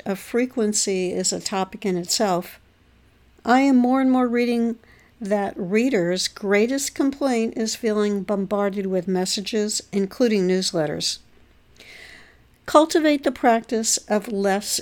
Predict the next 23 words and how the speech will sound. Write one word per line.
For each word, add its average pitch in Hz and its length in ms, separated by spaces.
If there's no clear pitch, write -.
is 208 240
more. 185 480
It 190 120
can 214 200
be 214 100
hard 214 400
work 208 220
to 196 100
grow 208 640
a 208 80
newsletter 202 720
email 233 400
list 226 420
and 208 240
all 233 400
too 269 340
easy 226 480
to 170 200
shrink 180 380
it. - 220
Your 233 160
subject 277 560
line 185 480